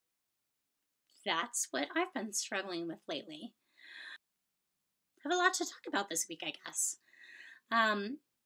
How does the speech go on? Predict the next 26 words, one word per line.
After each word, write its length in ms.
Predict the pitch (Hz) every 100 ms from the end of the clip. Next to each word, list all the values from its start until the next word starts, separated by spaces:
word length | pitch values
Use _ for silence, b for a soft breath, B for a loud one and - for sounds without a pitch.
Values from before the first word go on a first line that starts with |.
| - -
I 120 | 262
received 360 | 294 320 320 285
my 120 | 262
Christmas 420 | - 285 370 359
card 380 | - 349 339 370 494 B B B B B -
for 100 | 269
the 100 | 233
Yonder 360 | 220 220 269
Woman 580 | 262 277 302 302 311 330 -
flat 260 | - 254 349
envelope 380 | 294 220 180 -
swap, 540 | - 180 151 170 - - _
and 140 | 220 208
I 80 |
put 260 | 208 254 240
mine 500 | 226 208 208 247 311 349
in 140 | 320 320
the 80 |
mail. 420 | 285 185 175 277 - B B B B 233
I 60 |
hope 200 | 247 240
they 160 | 381 415
like 280 | 269 214 269
it. 300 | 453 571 - - - _ _ _ _ _ _ -
I 220 | 262 302
failed. 1040 | 285 - - - - - - - - -